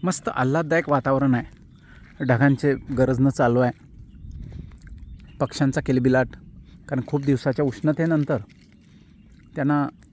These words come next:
थोडेसे पाण्याचे शिड-, शिडकाव त्यांच्यावर झालेला आहे आणि त्यांनाही खूप भारी वाटत असेल, कारण मलाही खूप सुंदर वाटतंय.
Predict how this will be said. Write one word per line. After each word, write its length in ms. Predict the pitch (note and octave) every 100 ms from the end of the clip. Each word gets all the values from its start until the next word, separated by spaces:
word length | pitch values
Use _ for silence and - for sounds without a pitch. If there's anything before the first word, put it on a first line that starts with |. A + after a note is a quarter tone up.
| - - - - -
थोडेसे 480 | C#3 C#3+ C3 C3 B2 - - - _ - - - - - - - - - - - - - -
पाण्याचे 400 | C3+ C3 B2+ C#3+
शिड-, 320 | - B2+ - - - - - - - - - - - - - - - - - - - - - - - -
शिडकाव 380 | - B2+ - C3+
त्यांच्यावर 380 | C3+ C3 C3 C3
झालेला 360 | A#2+ A#2 C3 E3
आहे 100 | A2 - _ - - - - - - -
आणि 500 | - A2+ A#2 A#2 A#2 G#2+ - -
त्यांनाही 260 | B2+ D#3+ -
खूप 120 | D#3+
भारी 280 | C3+ C#3+ E3+
वाटत 280 | B2+ A2
असेल, 220 | C3 - D3+ - - - - - - -
कारण 160 | C3+
मलाही 300 | C3+ B2 D#3
खूप 180 | F#3+ E3
सुंदर 300 | D#3 A#2+ A#2
वाटतंय. 300 | G#2 -